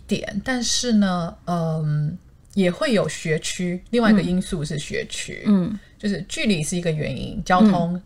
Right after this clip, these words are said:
Speaker 1: 便利是一个原因，
Speaker 2: 嗯。
Speaker 1: 那再来就是学区。
Speaker 2: 嗯。
Speaker 1: 那如果距离近，
Speaker 2: 嗯哼。
Speaker 1: 学区又好，
Speaker 2: 嗯。
Speaker 1: 那当然是最好的地方。
Speaker 2: 嗯哼。
Speaker 1: 可是有时候距离近不一定有好学区。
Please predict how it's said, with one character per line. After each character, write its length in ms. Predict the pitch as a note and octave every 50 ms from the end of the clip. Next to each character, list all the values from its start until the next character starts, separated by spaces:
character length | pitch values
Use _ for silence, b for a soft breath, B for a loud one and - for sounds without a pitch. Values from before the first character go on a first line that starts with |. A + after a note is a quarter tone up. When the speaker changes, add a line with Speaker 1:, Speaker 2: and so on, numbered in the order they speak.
| -
Speaker 1:
便 180 | - G3 F3 E3
利 80 | D#3+
是 140 | D#3+ - -
一 60 | D#3
个 80 | D#3 -
原 200 | - - - -
因， 100 | - -
Speaker 2:
嗯。 60 | - F#3
Speaker 1:
那 120 | F3+ G#3+
再 160 | G#3 G3+ F#3
来 80 | - -
就 140 | - D#3+ D#3
是 100 | D#3+ D3+
学 240 | - - - - G3+
区。 320 | - - - - - - -
Speaker 2:
嗯。 60 | A3+ -
Speaker 1:
那 140 | - - G#3+
如 120 | G3+ G#3+ A3
果 120 | G#3 G3
距 240 | G3+ G3+ G#3+ B3 A3+
离 200 | F#3 F#3+ F3+ F3
近， 400 | - - - B3 B3 A3 F#3 D#3
Speaker 2:
嗯 20 | D#3+
哼。 60 | E3+
Speaker 1:
学 180 | - - D#3+
区 160 | D#3+ - - F#3
又 140 | F3+ D#3+
好， 320 | D#3+ - - - - - - - -
Speaker 2:
嗯。 120 | - A3
Speaker 1:
那 60 | G3+
当 60 | F#3+ F3
然 120 | - D#3+
是 180 | - E3 D3+ - -
最 180 | - - F3 C#3
好 200 | D3 - - -
的 100 | - -
地 200 | - - - - -
方。 120 | - - - - B B B B
Speaker 2:
嗯 140 | G#3+ G3+ G3+
哼。 40 | F#3+
Speaker 1:
可 80 | G#3+ G3+
是 100 | G3+ A#3+
有 80 | G#3+
时 80 | - G3+
候 100 | G3+ G3+
距 180 | G3+ - A#3+
离 140 | F#3 F3 E3+ E3
近 240 | - - G#3 E3+
不 140 | E3 - F#3
一 60 | E3
定 100 | D#3 F3
有 100 | E3 C#3+
好 140 | C#3 - -
学 200 | - - - - -
区。 360 | - - - - - -